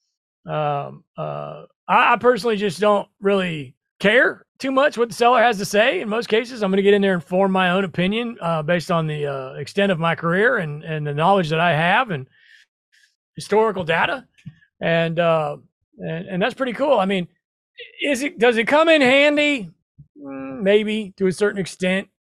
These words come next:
Um, but, uh, but I don't think it, I would, I would bother me at all to not have that. So, um, no big deal there.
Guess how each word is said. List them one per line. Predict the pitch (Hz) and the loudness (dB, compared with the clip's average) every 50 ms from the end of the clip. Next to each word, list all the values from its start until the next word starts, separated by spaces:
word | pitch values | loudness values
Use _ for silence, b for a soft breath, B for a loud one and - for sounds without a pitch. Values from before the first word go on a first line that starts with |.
| _ _ - | _ _ -10
Um, | 175 165 160 160 160 156 156 151 143 | -6 -6 -4 -4 -4 -6 -6 -6 -6
but, | 147 156 151 147 147 - | -4 -4 -4 -6 -6 -6
uh, | 160 160 151 151 147 143 147 180 | -6 -4 -4 -4 -6 -6 -8 -12
but | 170 165 151 160 156 151 160 _ _ _ _ _ _ - | -10 -6 -4 -4 -4 -4 -6 _ _ _ _ _ _ -6
I | 165 170 | -2 -2
don't | 226 240 190 | 0 -2 -2
think | 143 156 143 139 | -2 -4 -2 -2
it, | 135 135 131 - 170 | -2 -4 -4 -6 -4
I | 160 165 | -2 0
would, | 160 151 131 147 - - | 0 -2 -2 -6 -6 -4
I | 165 175 | -2 -2
would | 175 156 135 | -2 -2 -2
bother | 127 170 160 143 143 | 0 0 0 0 -2
me | 151 165 170 | -2 0 0
at | 151 135 | 2 2
all | 160 165 160 147 135 | 4 2 2 2 0
to | 120 - 139 | -2 -4 -4
not | 135 135 131 127 | -2 -2 0 0
have | 135 143 147 143 | 0 -2 -2 -2
that. | 131 131 127 127 131 | 0 -2 -2 -2 -4
So, | - - 139 127 127 131 127 - | -8 -8 -8 -8 -8 -10 -12 -10
um, | 135 127 117 117 113 107 - _ - | -10 -10 -10 -10 -14 -18 -20 _ -8
no | 143 156 165 | -4 -4 -2
big | 156 160 151 143 | -2 -4 -4 -2
deal | 147 147 143 | -2 -2 -2
there. | 139 143 143 143 135 - | -2 -2 -2 -4 -4 -8